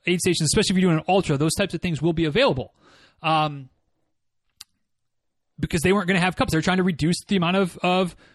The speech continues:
garbage, refuse, you know, try to be, be green as much as possible. A lot of trail races do that. They, they tend towards trying to be sustainable as much as possible. So, you know, not having a bunch of trash out on the, out on the trail is a good thing. So,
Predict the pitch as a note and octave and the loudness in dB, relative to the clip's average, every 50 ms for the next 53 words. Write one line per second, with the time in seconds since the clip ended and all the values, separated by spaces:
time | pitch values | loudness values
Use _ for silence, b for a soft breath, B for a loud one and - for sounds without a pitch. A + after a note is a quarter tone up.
0 | b b - C3+ F#3 B3 C#4+ G#3 C#3+ - - - - F3 A#3 B3+ - F#3 C3+ A#2 | b b -2 2 2 4 4 2 0 -4 -6 -6 -2 0 0 0 0 -4 -4 -4
1 | - - - D3 C3 C#3 - D#3+ D#3+ F3 E3+ F#3+ F#3 F#3 F3 - - - E3+ F3 | -8 -10 -6 -6 -6 -2 -2 0 0 0 0 0 0 0 -2 -2 -4 -2 -2 -2
2 | E3+ D3 D3 D#3+ A#3+ D4+ D#4 G3 C#3 A#3+ - F3+ F3 - F3 - A3+ C4 C4+ - | 0 0 0 2 2 2 0 0 -2 -2 -2 -4 -4 -4 -4 0 0 0 0 0
3 | - D3+ F#3 A#3 B3+ - - C#4 B3+ B3+ B3+ - B3+ G#3 D3+ E3 B3+ D#4 D#4 D#3+ | 0 0 0 0 0 0 0 2 2 2 2 0 -2 -4 0 2 2 2 4 2
4 | B2+ A#2+ - B B B B B B B E3+ E3+ F#3 E3+ E3 E3+ E3+ E3+ - _ | 0 -4 -8 B B B B B B B -2 0 0 0 2 0 0 0 -2 _
5 | _ - G3 G#3+ A3 G#3+ - G#3 G3 G3 F#3 - - F#3+ F3 F#3 F#3 F#3 E3+ F#3 | _ -2 -2 -2 -2 -2 0 0 0 0 0 -2 -4 -2 -2 0 -2 -2 -2 -2
6 | F#3 F3 - F#3 - - - G3 A#3 A3+ D#3+ C#3 B2 - A#2+ D3+ D#3 - E3 - | -2 -2 -2 -6 -4 -2 0 0 0 2 0 0 -2 0 -2 -2 -2 -2 -6 -6
7 | - A3 A#3 B3 F#3 - B2+ B2 A2 - - - F#3 F3 D#3+ B B B B B | -4 -4 -2 -2 -4 -6 -10 -10 -10 -8 -4 0 0 0 0 B B B B B
8 | B B D3 C#3+ C#3+ E3+ F#3+ F3+ - G3 G3+ G3 F#3+ F#3 F#3 - - - - - | B B -2 0 0 0 -2 0 -2 -2 0 0 -2 -2 -4 -6 -6 -8 -2 0
9 | G3 G#3 G#3+ - - - - E3+ F3 F#3 F#3 F3+ F3 E3+ - - E3 F3 E3+ E3+ | 0 0 0 -2 -6 -6 -2 0 0 2 0 -2 -4 -4 -2 -2 0 0 0 -2
10 | D#3 - - E3+ F#3+ G3+ F3+ - D#3+ D#3+ B3 A#3+ - E3+ B2 G#2+ - b b b | -4 -2 -2 0 0 0 -2 -2 -2 -2 -2 -2 -2 -8 -8 -8 -12 b b b
11 | b b b b - - G3+ F#3 E3 D#3+ | b b b b -6 -2 0 0 0 0